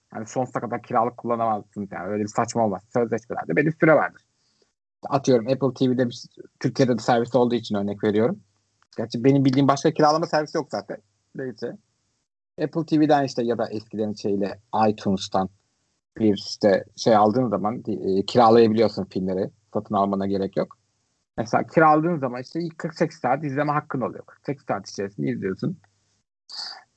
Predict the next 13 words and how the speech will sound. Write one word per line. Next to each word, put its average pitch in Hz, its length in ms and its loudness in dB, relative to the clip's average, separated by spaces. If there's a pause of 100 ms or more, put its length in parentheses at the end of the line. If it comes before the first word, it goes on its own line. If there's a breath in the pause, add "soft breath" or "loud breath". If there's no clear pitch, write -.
(280)
Ya 175 100 6
ama 185 140 6
mesela 180 340 4
ondan 180 220 2
sonra 170 280 -4
bir 170 60 -8
daha - 120 -8
ulaşılamıyor 190 640 -2
film. 101 220 -8 (260)
İndirirsen, 240 720 4 (240)
in-, 165 300 -6
sonra 196 280 4
o - 40 0